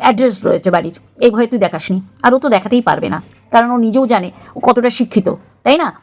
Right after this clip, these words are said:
মানে তোর মতন আর কি, দর কাঁচা মাল, মানে না পক্ক না কাঁচা, এই কাঁচা পাকার মধ্যে যেই মালটা কোনোদিন পাকবেই না, আবার অর্ধেক কাঁচা, সেটা যে কত বাত্তি মাল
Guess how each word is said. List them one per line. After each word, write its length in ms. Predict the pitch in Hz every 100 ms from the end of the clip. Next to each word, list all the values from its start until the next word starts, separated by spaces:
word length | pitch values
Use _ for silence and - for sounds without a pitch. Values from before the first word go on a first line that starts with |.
| -
মানে 140 | 254 254
তোর 220 | 302 285
মতন 240 | 240 214
আর 80 | 175
কি, 140 | 175
দর 220 | 170 240 196
কাঁচা 260 | 202 196
মাল, 180 | 170 165
মানে 200 | 214 202 - - -
না 160 | 226 247
পক্ক 300 | 254 254 -
না 360 | 254 185 185 180
কাঁচা, 320 | 165 160 180
এই 180 | - 190
কাঁচা 300 | 190 190 254
পাকার 260 | 254 254 254
মধ্যে 220 | 220 185
যেই 260 | 202 240 233 -
মালটা 300 | 180 196 240
কোনোদিন 340 | 240 214 240
পাকবেই 440 | 233 190 196 226 196
না, 160 | 139 - _ _ _ _ _
আবার 220 | - 226 226
অর্ধেক 320 | 226 190 202
কাঁচা, 300 | 180 180 175 - - -
সেটা 140 | - 240
যে 100 | 262
কত 180 | - 262
বাত্তি 380 | 190 190 294
মাল 240 | 311 302